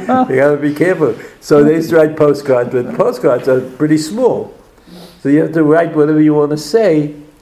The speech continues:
on a postcard. Then you have to write it small, but besides that, what they did, each of them,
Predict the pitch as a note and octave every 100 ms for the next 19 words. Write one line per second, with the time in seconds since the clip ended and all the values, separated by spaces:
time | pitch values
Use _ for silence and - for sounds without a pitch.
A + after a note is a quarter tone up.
0 | _ _ - C#3+ D#3 D#3+ D#3+ A#3+ A#3 D#3
1 | A#2+ G#2 - - - D3 C#3+ D3 D3 D3
2 | C3 - - - - _ - C3 D#3+ D3+
3 | - - B2+ A2+ A#2 A#2+ B2+ B2 B2+ -
4 | F3+ A#3 C#4 - A2+ A2+ - - - _
5 | - C3+ C3+ D3+ D#3 B3+ A#3 D#3+ B3 B3
6 | A3+ B2+ A2 B2+ C#3+